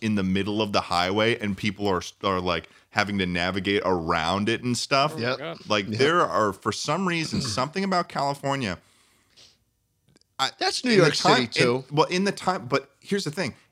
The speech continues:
Speaker 1: In the time that I've lived, I've, you know, I've been driving for, like, almost nine, eight or nine years or something at this point.
Speaker 3: Mm.
Speaker 1: I have never had to, like, see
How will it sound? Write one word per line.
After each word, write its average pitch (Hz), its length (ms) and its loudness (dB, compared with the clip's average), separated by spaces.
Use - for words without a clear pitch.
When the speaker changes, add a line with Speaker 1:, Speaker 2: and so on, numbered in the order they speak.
Speaker 1:
In 143 100 0
the 135 80 2
time 180 380 2
that 202 80 4
I've 139 240 2
lived, 113 360 2
I've, 120 280 0
you 113 140 0
know, 85 200 -4
I've 123 120 0
been 135 120 -2
driving 95 320 2
for, 85 160 -6
like, 78 300 -4
almost 90 320 -4
nine, 85 580 -6
eight 87 160 -4
or 85 60 -6
nine 80 300 -6
years 71 260 -10
or 78 60 -20
something 62 280 -14
at - 120 -20
this - 120 -20
point. - 260 -16
Speaker 3:
Mm. 85 220 -12
Speaker 1:
I 113 140 0
have 107 180 0
never 147 500 2
had 120 420 -2
to, 98 380 0
like, 98 400 -2
see 147 600 -2